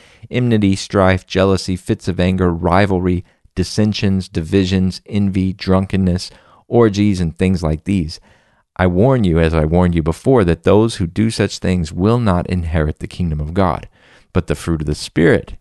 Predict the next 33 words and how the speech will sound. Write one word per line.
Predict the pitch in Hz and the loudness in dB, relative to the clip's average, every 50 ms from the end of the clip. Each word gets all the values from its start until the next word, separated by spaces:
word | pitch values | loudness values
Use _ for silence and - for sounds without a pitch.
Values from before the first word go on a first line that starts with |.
| _ | _
is | - 80 78 - | -12 -10 -8 -6
love, | 71 76 80 87 82 62 58 - - _ _ | -4 0 0 2 0 0 -2 -8 -14 _ _
joy, | - - 82 82 85 76 62 - - - | -4 -2 0 2 2 0 -2 -6 -10 -10
peace, | - - 101 95 - - - - | -6 -4 -4 -4 -4 -6 -10 -14
patience, | - - - 92 104 101 - - - - - - | -12 -6 -4 -4 -4 -4 -4 -8 -10 -12 -14 -16
kindness, | - - - 101 107 110 104 - - - | -12 -8 -4 -2 -2 -2 -2 -4 -8 -10
goodness, | - - - 98 98 98 80 - - | -12 -4 -2 0 0 0 -2 -4 -6
faithfulness, | - - 92 98 - - - - 78 - - | -2 0 2 2 2 0 -6 -8 -8 -8 -10
gentleness, | - _ - 95 95 98 87 85 73 - | -10 _ -2 0 0 2 0 0 -2 -4
self-control. | - - - 95 101 101 - 107 95 - - - 92 80 - - - - - - _ - | -6 -2 0 0 0 0 -2 -4 -6 -4 -2 -2 -2 -2 -4 -8 -18 -20 -20 -20 _ -12
Against | - 80 - 92 90 - - | -6 -2 -2 0 0 -2 -2
such | - 82 80 - | -2 -2 -2 -2
things | - - 78 76 76 78 | -4 -4 -2 -2 -2 -2
there | - 87 85 - - | 0 0 -2 -2 -2
is | - 73 101 113 107 87 | 0 0 2 2 2 0
no | 78 67 64 | -4 -4 -4
law. | 57 55 - - - - - _ _ _ _ _ _ _ _ _ - | -6 -6 -8 -10 -12 -12 -14 _ _ _ _ _ _ _ _ _ -8
And | - 85 80 | -6 -4 0
those | 80 82 95 104 110 107 - | 2 4 4 4 2 2 -2
who | - 90 | -4 -4
belong | 78 - 78 76 78 82 85 85 | -2 -2 0 0 2 0 0 0
to | - - - | -4 -8 -12
Christ | - - - 87 78 82 - - - | -12 -6 -4 -2 -2 -2 -4 -6 -6
Jesus | - - 101 98 - 80 - - | -2 -2 0 0 -2 -4 -4 -6
have | - - - | -8 -10 -10
crucified | - - - 156 180 - - 101 - - - - - | -4 0 2 2 2 0 -2 -6 -8 -6 -8 -6 -8
the | - 87 | -8 -12
flesh | - - 82 - - - - - | -8 -6 -6 -6 -6 -8 -10 -8
with | - 90 87 - | -8 -8 -8 -8
its | - - - | -10 -12 -10
passions | - - - 104 117 120 - - - - 80 - | -6 -2 0 0 0 0 -2 -6 -8 -10 -10 -10
and | - - | -10 -10
desires. | - 78 92 101 82 85 87 82 73 - - | -10 -8 -4 0 2 2 2 2 0 -4 -10